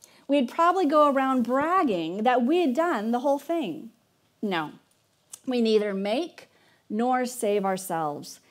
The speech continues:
God does both the making and the saving. He creates each of us by Christ Jesus to join him in the work he does, the good work he has gotten ready for us to do,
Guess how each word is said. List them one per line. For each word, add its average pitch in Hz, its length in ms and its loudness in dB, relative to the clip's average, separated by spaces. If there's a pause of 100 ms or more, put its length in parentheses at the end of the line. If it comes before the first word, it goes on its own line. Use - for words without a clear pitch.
(240)
God 254 400 0
does 240 280 2
both 247 360 2
the 220 100 -4
making 226 540 -2
and 226 320 -4
the 208 60 -4
saving. 214 560 -2
He 262 200 0
creates 269 920 -4
each 349 340 -2 (160)
of 226 160 -2
us 170 320 -6
by 277 260 0
Christ 285 480 -4
Jesus 285 400 -2
to 254 140 2
join 339 680 0
him 190 440 -6 (300)
in 381 260 2
the 370 80 4
work 233 400 0
he 277 180 0
does, 269 380 0
the 254 100 2
good 320 300 0
work 320 300 0
he 285 160 -2
has 247 140 0
gotten 269 560 -2
ready 311 260 0
for 254 280 -4
us 311 260 -4
to 262 120 -4
do, 285 420 -2